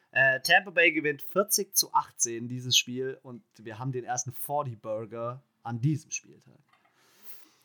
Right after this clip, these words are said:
Lass uns auf, äh, zweiundzwanzig Uhr fünfundzwanzig springen. Hier haben wir die Titans gegen die Seahawks. Titans gebeutelt,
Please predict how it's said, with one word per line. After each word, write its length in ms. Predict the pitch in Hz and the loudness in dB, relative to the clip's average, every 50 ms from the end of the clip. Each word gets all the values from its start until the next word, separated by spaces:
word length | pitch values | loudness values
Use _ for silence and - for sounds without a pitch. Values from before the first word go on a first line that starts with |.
| _ _ _ | _ _ _
Lass 260 | 120 147 190 226 - | 6 6 6 6 4
uns 260 | 277 277 285 277 - - | -2 -2 -2 -2 0 2
auf, 440 | - 175 180 202 214 233 254 - - - | 4 4 6 6 4 4 2 0 -8 -4
äh, 160 | 165 175 175 | -2 -2 0
zweiundzwanzig 880 | 170 - - 151 151 160 214 262 262 - - 185 185 214 233 - - 202 | 4 4 4 6 8 6 6 6 4 2 2 4 2 2 2 0 -4 -4
Uhr 140 | - 170 180 | -4 -6 -6
fünfundzwanzig 920 | 175 - - 262 302 240 165 135 123 - - 120 117 117 117 - 123 110 - | -6 -6 -2 -2 0 0 0 0 -2 -4 -8 -8 -10 -14 -14 -16 -16 -6 -6
springen. 500 | - - 117 120 131 143 156 170 202 240 | -6 -6 -6 -8 -2 4 4 4 4 4
Hier 300 | 208 147 180 185 170 165 | 0 0 -2 -6 -6 -2
haben 200 | 156 170 185 170 | -2 -4 -2 0
wir 140 | 170 185 165 | -2 -2 -2
die 140 | 160 165 - | -2 -8 -12
Titans 640 | - - - 254 247 - 139 131 143 156 - - | -8 -2 -2 -2 -2 -2 -2 0 2 2 2 4
gegen 240 | - 175 185 180 180 | 4 2 2 2 -2
die 100 | 160 160 | -4 2
Seahawks. 680 | 151 - - 214 226 202 139 135 131 143 - - - | 4 6 6 6 4 0 2 6 6 6 6 4 -4
Titans 520 | - - - 160 202 - - 165 - - - | -4 -2 0 0 0 0 2 2 2 4 4
gebeutelt, 760 | 151 143 - 143 147 175 208 - - 220 220 233 226 208 - | -2 -4 2 6 6 6 6 4 -2 -6 -6 -6 -8 -12 -16